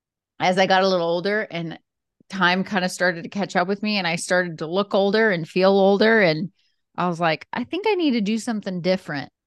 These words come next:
<laughs> I don't think my life can revolve around just, like, partying and my looks anymore. <laughs> I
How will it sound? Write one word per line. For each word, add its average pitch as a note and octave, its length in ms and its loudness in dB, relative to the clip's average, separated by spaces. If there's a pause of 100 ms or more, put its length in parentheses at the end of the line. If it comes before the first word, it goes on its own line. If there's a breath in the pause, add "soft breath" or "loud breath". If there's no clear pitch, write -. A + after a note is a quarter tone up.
(160)
<laughs> - 80 -6 (1500 loud breath)
I E4 60 0
don't G4 160 -2
think G4 180 2
my D#4 120 4
life C4+ 320 4
can B3 160 -4
revolve G#3+ 440 2
around G3 460 -2
just, F#3 260 -6
like, F#3 300 -2 (400 loud breath)
partying G#3+ 460 4
and G3 120 0
my E3+ 140 -2
looks F3 380 -4
anymore. D#3 720 -4
<laughs> - 60 -20
I A3+ 100 -2